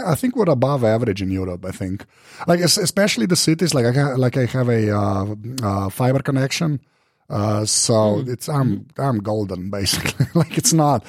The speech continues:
Speaker 2: Yeah, wh-, wh-,
Speaker 1: yeah.
Speaker 2: well, let's talk numbers. Come on, none of this fluffy
Speaker 1: Oh, no,
Speaker 2: talk.
Speaker 1: you can, like,
Speaker 2: What do
Speaker 1: I
Speaker 2: you
Speaker 1: could,
Speaker 2: got?
Speaker 1: like, if I wanted to, if I wanted to, pa-, I think I have, like, a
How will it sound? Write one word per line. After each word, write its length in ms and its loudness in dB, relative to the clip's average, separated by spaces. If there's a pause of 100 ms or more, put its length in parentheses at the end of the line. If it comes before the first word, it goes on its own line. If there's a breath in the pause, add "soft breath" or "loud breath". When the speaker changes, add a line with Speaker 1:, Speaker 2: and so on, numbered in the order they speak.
Speaker 2:
Yeah, 100 -6 (100)
wh-, 140 -6 (100)
wh-, 60 -2
Speaker 1:
yeah. 120 4 (260)
Speaker 2:
well, 220 -4
let's 200 -8
talk 220 -6
numbers. 420 -6
Come 140 -10
on, 160 -8
none 120 -6
of 60 -6
this 140 -8
fluffy 320 -6
Speaker 1:
Oh, 60 4
no, 100 0
Speaker 2:
talk. 80 2
Speaker 1:
you 80 4
can, 160 2
like, 220 2
Speaker 2:
What 60 -4
do 60 4
Speaker 1:
I 60 4
Speaker 2:
you 60 -2
Speaker 1:
could, 180 -2
Speaker 2:
got? 60 0
Speaker 1:
like, 120 2
if 160 -2
I 60 4
wanted 420 2
to, 60 2
if 100 2
I 40 4
wanted 280 0
to, 60 -2
pa-, 220 -2
I 40 2
think 180 -2
I 60 2
have, 140 2
like, 160 2
a 80 0